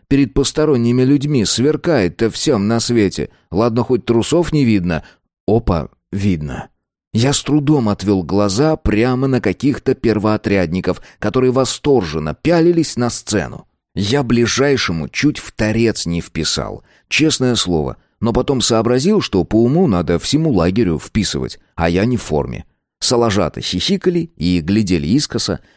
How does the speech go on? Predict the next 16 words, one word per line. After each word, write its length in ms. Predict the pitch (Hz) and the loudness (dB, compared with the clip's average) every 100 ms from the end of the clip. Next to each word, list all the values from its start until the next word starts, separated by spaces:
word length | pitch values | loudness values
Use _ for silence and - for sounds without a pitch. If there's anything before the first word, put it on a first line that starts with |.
| - | -6
пацаны 360 | 131 190 214 | 0 2 2
постарше 520 | - 85 - 92 - 101 | 0 -4 -2 -2 -2 -2
зырили, 480 | 107 180 196 196 | 0 0 2 0
отвалив 460 | 165 - 87 85 - | 0 0 -2 -2 -4
челюсть, 460 | - 170 156 - - - | 0 0 0 -4 -16 -10
девчонки 560 | 101 151 - 131 87 82 | -2 -2 0 0 0 -6
шушукались, 760 | - 95 - 196 190 180 170 - | -4 -6 -2 -2 0 -2 -2 -2
одна 280 | 78 87 160 | -2 -2 -4
высокая, 600 | 82 - 151 156 165 147 | -4 -2 -2 0 0 0
почти 320 | 90 - 87 | -4 -4 -6
как 240 | 80 - - _ | -6 -8 -18 _
Марина 440 | 98 113 101 71 60 | -2 0 0 -2 -6
Михайловна, 560 | - 143 151 139 127 | -2 0 2 2 0
смотрела, 540 | - 87 85 98 117 107 | -2 -4 -2 0 2 2
не 180 | 82 | 0
отрываясь. 680 | 80 - 82 67 - - - | -2 -4 -6 -6 -10 -12 -14